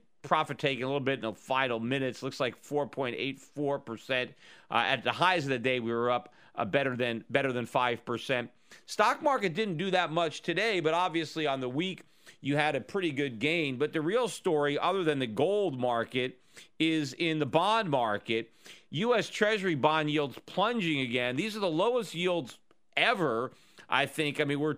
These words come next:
certainly below the crash lows of the financial crisis. The yield on the ten-year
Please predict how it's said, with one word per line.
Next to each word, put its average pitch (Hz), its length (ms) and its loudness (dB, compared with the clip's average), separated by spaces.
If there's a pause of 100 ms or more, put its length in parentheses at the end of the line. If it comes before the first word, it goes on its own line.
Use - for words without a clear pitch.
(120)
certainly 202 320 2
below 147 420 2
the 123 300 -2
crash 160 480 0
lows 139 340 0
of 123 80 -2
the 113 80 0
financial 160 460 -4
crisis. 120 460 -2
The 139 100 -6
yield 196 260 0
on 147 120 2
the 131 60 -2
ten-year 147 600 -2